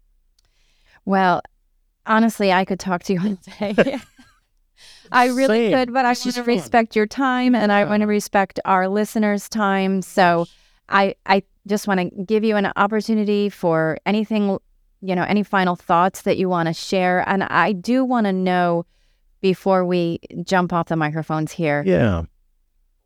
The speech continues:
Speaker 1: throughout your career,
Speaker 2: Yeah.
Speaker 1: has there been a-, any s-,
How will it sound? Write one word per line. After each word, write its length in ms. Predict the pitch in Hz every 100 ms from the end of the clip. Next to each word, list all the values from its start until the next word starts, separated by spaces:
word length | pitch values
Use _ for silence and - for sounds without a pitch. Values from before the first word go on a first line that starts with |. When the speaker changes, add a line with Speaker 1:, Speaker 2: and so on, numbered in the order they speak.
| _ _ _ _ _ _
Speaker 1:
throughout 420 | - 262 294 302
your 180 | 254 240
career, 800 | - 233 196 196 175 147 131 175 _
Speaker 2:
Yeah. 360 | 143 117 87 85 - _ _ _ _ _ _ _
Speaker 1:
has 260 | 208 240 226
there 140 | 226
been 420 | 208 220 226 226 -
a-, 140 | - - -
any 600 | 233 226 226 208 196 175 - _
s-, 140 | -